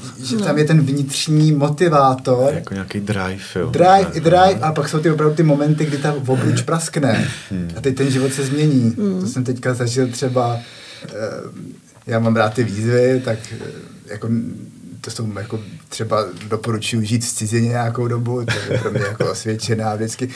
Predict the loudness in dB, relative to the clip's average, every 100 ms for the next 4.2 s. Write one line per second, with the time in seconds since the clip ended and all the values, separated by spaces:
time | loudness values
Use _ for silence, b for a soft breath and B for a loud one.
0 | B -6 -4 0 0 4 6 6 4 6
1 | 6 4 -2 -2 0 2 2 2 2 2
2 | 0 4 2 2 -2 -4 -4 0 0 0
3 | -2 -4 -6 -6 -4 -4 -8 -6 -2 0
4 | 0 -2